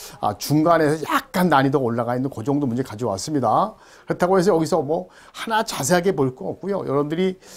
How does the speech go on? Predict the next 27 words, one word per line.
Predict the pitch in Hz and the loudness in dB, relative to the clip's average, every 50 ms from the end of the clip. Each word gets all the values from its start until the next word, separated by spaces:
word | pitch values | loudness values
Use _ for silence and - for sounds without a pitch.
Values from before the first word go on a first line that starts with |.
| - - _ | -20 -14 _
우리 | - - 135 147 185 | -6 -4 -2 -2 -2
카페 | 190 - 214 202 - - 214 | 0 0 -2 -2 0 2 4
오면, | 185 139 135 165 175 143 123 135 180 101 95 | 4 4 4 4 4 4 2 2 0 -4 -8
전기희열 | - 135 131 147 143 135 147 143 139 | -6 -6 -4 -4 -4 -4 -4 -4 -2
카페 | 143 165 - - - 160 | -2 -4 -6 -4 -4 -4
오면 | 143 135 151 170 185 185 156 | -4 -2 -2 -2 -2 -2 0
요게 | 131 135 143 160 151 | 0 0 2 2 2
이제, | 143 135 139 143 139 120 110 - - _ _ - - - - - - | 2 2 2 2 0 0 0 -4 -10 _ _ -20 -20 -20 -20 -14 -8
어, | - 107 110 110 110 107 107 - | -4 -2 0 0 0 -2 -2 -4
태답이 | - - - 220 214 208 208 190 180 | -4 -2 0 2 4 4 4 4 4
없는 | - 120 143 170 180 185 | 2 2 2 2 0 2
게 | 170 165 | 2 2
있어요. | 135 110 - - 127 123 143 160 143 95 87 92 | 2 2 0 0 0 0 2 2 0 -2 -4 -8
그래서 | - 131 127 117 135 127 | -8 -6 -4 -2 -2 -2
거기서 | 110 120 131 131 123 117 160 190 226 247 226 | -2 -2 -2 -2 0 2 2 2 2 0 -2
이제, | 131 110 101 113 113 107 98 92 - - - - - - - - _ _ _ - | -8 -8 -4 -2 -2 -2 -2 -4 -8 -12 -18 -20 -20 -20 -20 -20 _ _ _ -10
에, | 101 101 98 95 95 95 92 - | -6 -6 -4 -4 -4 -6 -4 -2
다운받아서 | 170 180 185 175 165 151 143 143 135 139 - - _ _ - | -2 0 2 2 2 2 2 2 0 -2 -4 -10 _ _ -4
풀어본 | - 220 214 180 151 147 135 | 0 2 2 2 2 2 2
다음에, | 123 120 117 120 123 160 190 220 240 247 - - _ _ - - | 2 2 2 2 0 0 2 0 0 -2 -8 -14 _ _ -20 -6
그리고 | - 131 131 139 139 175 151 | -2 0 2 2 2 2 2
요걸 | 120 123 120 139 160 160 151 - - | 2 2 2 2 0 0 -2 -6 -14
자기하고 | - - - 120 127 131 135 139 131 131 147 165 165 | -20 -14 -10 -10 -6 -2 0 0 0 0 -2 -4 -6
답을 | - - 123 147 | -6 -6 -4 -2
맞춰보는 | 135 113 101 104 - - 156 117 117 127 127 113 | -2 -2 -2 -2 -2 -4 -2 -2 -2 -2 -2 -2
거죠. | 107 107 101 135 170 143 113 | -4 -4 -4 -4 -2 -2 -2
그래서 | 123 117 147 139 131 | -2 -2 -2 -2 -4